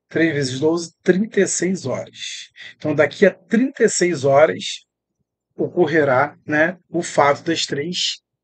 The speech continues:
companhias partir no mesmo horário, tá? Então, olha só.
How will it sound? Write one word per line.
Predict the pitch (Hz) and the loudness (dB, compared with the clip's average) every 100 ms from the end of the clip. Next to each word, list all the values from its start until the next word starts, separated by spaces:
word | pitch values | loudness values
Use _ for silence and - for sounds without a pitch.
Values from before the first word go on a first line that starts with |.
| _ _ _ | _ _ _
companhias | - 180 175 151 151 131 - _ _ _ _ _ _ _ - 131 - - _ _ _ _ _ _ _ _ - | -2 2 6 6 4 0 -12 _ _ _ _ _ _ _ -18 -16 -16 -20 _ _ _ _ _ _ _ _ -2
partir | 160 - 175 | 0 2 2
no | |
mesmo | 147 139 190 | 2 2 0
horário, | 156 - - _ _ _ | 0 -4 -12 _ _ _
tá? | 165 170 - _ _ - | 2 2 -4 _ _ -16
Então, | - 208 | 0 4
olha | 220 | 4
só. | - - | 0 -8